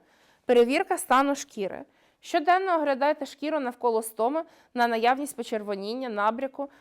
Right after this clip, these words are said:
виділень або інших ознак інфекції. Звертайте увагу на будь-які зміни кольору, запаху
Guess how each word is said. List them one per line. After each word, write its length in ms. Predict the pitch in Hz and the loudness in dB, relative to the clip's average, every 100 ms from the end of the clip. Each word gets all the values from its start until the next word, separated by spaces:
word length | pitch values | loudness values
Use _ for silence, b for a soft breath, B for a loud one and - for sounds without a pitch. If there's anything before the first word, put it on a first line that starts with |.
| b | b
виділень 500 | 202 220 240 277 294 - | 0 0 0 -4 -4 -4
або 180 | 214 | -4
інших 400 | - 214 240 277 | -6 -8 -8 -8
ознак 340 | 214 202 190 202 | -8 -6 -8 -8
інфекції. 680 | 208 - - - - - 302 _ _ _ _ _ _ _ _ _ _ - | -10 -10 -12 -14 -20 -20 -20 _ _ _ _ _ _ _ _ _ _ -8
Звертайте 560 | 226 254 285 415 427 | -2 0 2 0 0
увагу 380 | 320 254 330 330 | 0 2 2 2
на 120 | 269 | -4
будь-які 560 | 226 277 294 262 - 247 | -6 -6 -6 -6 -6 -8
зміни 380 | 220 226 285 269 | -6 -6 -4 -6
кольору, 540 | - 220 226 220 226 262 | -2 0 0 -2 -4 -10
запаху 680 | 214 220 214 226 - 233 | 0 2 2 -2 -12 -14